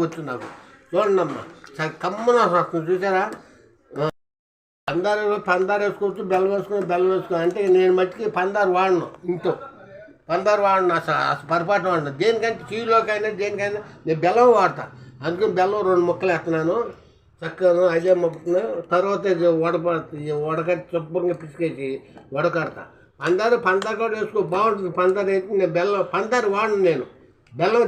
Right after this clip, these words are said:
దేనికైనా సరే, టీకి కానీ దేనికైనా బెల్లం వాడతా దేనికైనా. ఏమ్మా చూడండి, చక్కగా ఉడుకుతుంది చూడండి. చక్క సన్న సెగన చక్క పెట్టండి అమ్మా. చక్కగా కాయ భలే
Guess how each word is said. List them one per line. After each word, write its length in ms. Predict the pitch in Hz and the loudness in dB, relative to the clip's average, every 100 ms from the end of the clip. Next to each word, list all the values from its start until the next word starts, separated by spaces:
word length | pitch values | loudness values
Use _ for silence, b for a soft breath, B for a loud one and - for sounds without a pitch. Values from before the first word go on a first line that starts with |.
| 180 | 4
దేనికైనా 360 | 226 240 247 233 214 | 4 4 0 -4 -8
సరే, 220 | 202 185 - | -4 -4 -4
టీకి 200 | 214 185 | -6 -2
కానీ 160 | 214 220 202 | -2 0 0
దేనికైనా 360 | 196 202 214 175 | 0 0 -4 0
బెల్లం 240 | 175 202 202 | 0 2 2
వాడతా 260 | 175 160 - - - - - - 147 | 0 -2 -10 -20 -20 -20 -20 -4 2
దేనికైనా. 460 | 185 165 160 127 - _ _ _ _ - | 4 4 2 -4 -10 _ _ _ _ -8
ఏమ్మా 240 | 170 208 247 240 - | -4 2 2 0 -2
చూడండి, 300 | 196 196 170 175 | 0 2 2 0
చక్కగా 320 | 175 - 208 | -8 0 2
ఉడుకుతుంది 380 | 190 175 180 160 175 | 2 0 -2 0 2
చూడండి. 280 | 170 147 - _ _ _ _ - | 2 0 -12 _ _ _ _ -12
చక్క 240 | 175 208 - | -8 -6 0
సన్న 200 | 190 214 220 | 0 0 0
సెగన 220 | 220 208 202 | 0 -2 -6
చక్క 160 | 190 - 190 | -8 -8 -4
పెట్టండి 300 | 185 185 160 | -2 2 0
అమ్మా. 160 | 147 123 - - | 0 -10 -14 -10
చక్కగా 520 | 190 - 202 185 180 147 147 B B B _ | -10 -10 -14 -4 -2 -2 -6 B B B _
కాయ 160 | 175 202 175 | -2 -2 -2
భలే 160 | 180 | -2